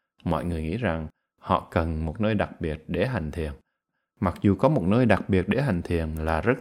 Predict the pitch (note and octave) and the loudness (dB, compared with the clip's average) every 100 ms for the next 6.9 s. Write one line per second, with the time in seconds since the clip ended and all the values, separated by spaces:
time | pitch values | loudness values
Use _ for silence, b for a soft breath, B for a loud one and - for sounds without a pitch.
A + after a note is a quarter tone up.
0 | - D3+ - - _ _ _ _ _ _ | 0 0 -2 -14 _ _ _ _ _ _
1 | G#2+ F#2 - - C#3+ F#2 A2 - - F2+ | 0 0 0 -6 -2 0 0 -2 0 0
2 | D#2+ G#2+ D#3+ - C3 D#3+ F2+ - D#2+ F2 | 0 -2 -2 -2 -2 2 0 -2 -4 -4
3 | D#2 D#2+ E2 D2 - _ _ - G2+ C#3+ | -2 -2 -2 -4 -10 _ _ 0 2 4
4 | B2+ - A#2 G#2 F#2 - B2+ - - D3+ | 2 2 0 0 -2 -4 -4 -2 -2 -2
5 | - F2 E2 F2 E2+ E2+ - B2 E3+ G#2+ | -2 -2 0 -2 -2 -4 -2 -2 0 -2
6 | - F2+ E2 F#2+ G#2 - G2 - | -4 -4 -2 -2 -4 0 0 0